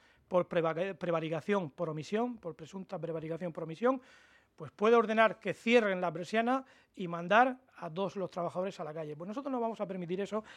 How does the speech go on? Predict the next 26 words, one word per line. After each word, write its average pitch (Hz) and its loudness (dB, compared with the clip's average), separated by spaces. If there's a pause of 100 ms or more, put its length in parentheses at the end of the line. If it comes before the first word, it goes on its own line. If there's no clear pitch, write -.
(180)
y 196 -2
por 190 -2
eso 226 -2
es 180 -2
esta 190 -2
ley. 170 -2 (420)
Ley 254 4
sobre 170 -4
la 165 -4
que 165 -4
se 208 -2
han 196 2
dicho 175 -4 (120)
innumerables, 165 -2
eh, 156 -10
disparates, 185 -2 (340)
pues - -12
esta 214 0
ley 196 -2 (280)
habla, 175 0 (300)
habla 165 0
de 156 -4
actividad, 151 -2
licencias 160 -6
de 147 -8
actividad. 151 -2